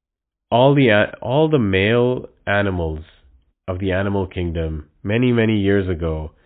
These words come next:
uh, had to learn three specific things before they come of age. And it was all geared towards, uh, finding a mate, right? The first one was how to decorate a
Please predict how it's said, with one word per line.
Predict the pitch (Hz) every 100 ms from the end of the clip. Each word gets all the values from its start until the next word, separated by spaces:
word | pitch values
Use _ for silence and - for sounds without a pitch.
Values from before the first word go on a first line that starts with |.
| _ _ - - -
uh, | 87 82
had | 82 107
to | -
learn | 101 98 95 90 -
three | 120 143 147 147 - -
specific | - 101 - 120 120 -
things | 104 95 95 90
before | 90 - 98 98 98 98 - 107
they | 92 87 85 - - -
come | 98
of | 92 82
age. | 78 85 - _ _ _ _ -
And | 90
it |
was | 95 101 -
all | 117 123 120
geared | 107 107 107 104
towards, | 98 92 90 90 85 - _ _ _ _
uh, | 92 85 82 - _ _ _
finding | - 90 95 92 90
a | -
mate, | 82 80 - - _ _ -
right? | 98 127 - _ _ _ -
The |
first | 87 147 151 151
one | 107 101 101 - _ _ _ _ -
was | 101 95 92 92 87 _ _ _ _ _ _
how | - 113 123
to | 123
decorate | 98 92 107 98
a | 90